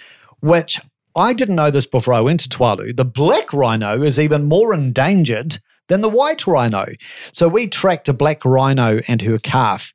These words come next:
which was just sensational. It's another Tualu triumph. They are, um, so endangered, and they are, and their population is growing at Tualu.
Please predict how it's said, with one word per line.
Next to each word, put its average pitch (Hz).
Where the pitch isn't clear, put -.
which 131
was 120
just -
sensational. 131
It's 151
another 160
Tualu 127
triumph. 117
They 139
are, 120
um, 113
so 170
endangered, 123
and 123
they 117
are, 113
and 117
their 127
population 143
is 131
growing 127
at -
Tualu. 117